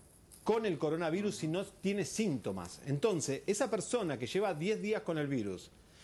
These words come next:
y ve diez personas, eh, y contagia esas diez personas, otras diez personas, ese es el problema del coronavirus, señores, es el contagio. No que sea letal,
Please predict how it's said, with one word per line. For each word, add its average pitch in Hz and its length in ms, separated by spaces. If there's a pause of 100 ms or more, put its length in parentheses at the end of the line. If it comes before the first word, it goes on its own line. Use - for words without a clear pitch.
(280)
y 147 500
ve 139 440
diez 185 240
personas, 139 720 (720)
eh, 170 320
y 147 120
contagia 190 560
esas 160 300
diez 208 180
personas, 170 520
otras 170 380
diez 220 160
personas, 127 500 (100)
ese 240 200
es 202 100
el 185 80
problema 170 380
del 156 100
coronavirus, 165 560
señores, 127 400 (400)
es - 300 (100)
el 160 220
contagio. 135 800
No 214 240
que 277 100
sea 247 200
letal, 208 500